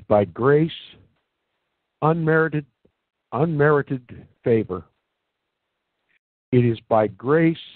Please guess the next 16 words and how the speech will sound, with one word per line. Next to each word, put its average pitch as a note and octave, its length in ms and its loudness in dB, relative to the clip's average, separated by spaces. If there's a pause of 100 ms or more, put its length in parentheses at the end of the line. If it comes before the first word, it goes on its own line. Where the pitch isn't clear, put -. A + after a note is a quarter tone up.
(760)
through C3 220 -6 (220)
faith, C#3 320 0 (1600)
the G2+ 100 -4 (160)
subject, D#3+ 440 0 (100)
uh, A#2 260 -2
the, A2+ 140 -6 (100)
the A2+ 120 -6 (140)
substance D#3+ 520 -2
of A2+ 100 -4 (160)
things D#3 360 -4
not C3 260 0 (160)
seen, G2 360 -6 (1300)
whereby A2+ 400 2
we A2 220 -4
are G2+ 100 -2
justified. F#2+ 760 -8